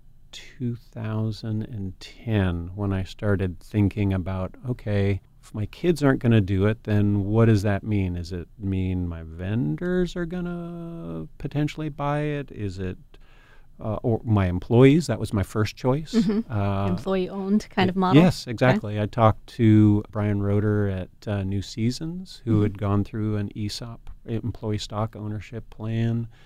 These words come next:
Speaker 1: and, uh, did a bunch of research and talked to my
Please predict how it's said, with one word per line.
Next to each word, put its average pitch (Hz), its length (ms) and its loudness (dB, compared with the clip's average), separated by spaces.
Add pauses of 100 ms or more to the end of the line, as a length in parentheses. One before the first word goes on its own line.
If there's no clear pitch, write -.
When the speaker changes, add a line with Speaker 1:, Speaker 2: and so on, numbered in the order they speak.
(680)
Speaker 1:
and, 104 580 4
uh, 110 260 4
did 98 280 2
a 127 60 4
bunch 113 240 4
of 110 80 0
research 113 720 -2 (160)
and 107 680 2
talked 107 320 -2
to 120 80 -2
my 113 320 6